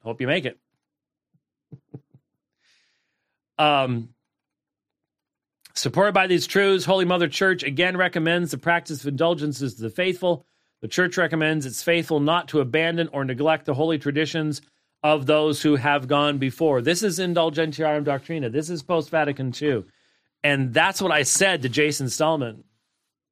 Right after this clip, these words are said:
You have to believe this. You can't go halfway. You have to believe this stuff.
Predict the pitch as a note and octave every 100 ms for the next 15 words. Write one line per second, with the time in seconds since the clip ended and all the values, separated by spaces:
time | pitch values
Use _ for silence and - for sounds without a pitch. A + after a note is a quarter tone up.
0 | _ B2 D#3 D3+ B2+ A#2 B2+ C3+ A#2+ G2
1 | G2 - _ _ _ _ _ _ _ _
2 | _ _ _ _ _ _ _ _ _ A#2+
3 | A#2+ F3 C#3+ D3 C3 A#2+ - - C3+ B2+
4 | C3+ - - _ _ _ _ _ _ _
5 | _ _ _ _ _ _ - C#3+ C#3 A2
6 | B2+ C#3+ B2 - - -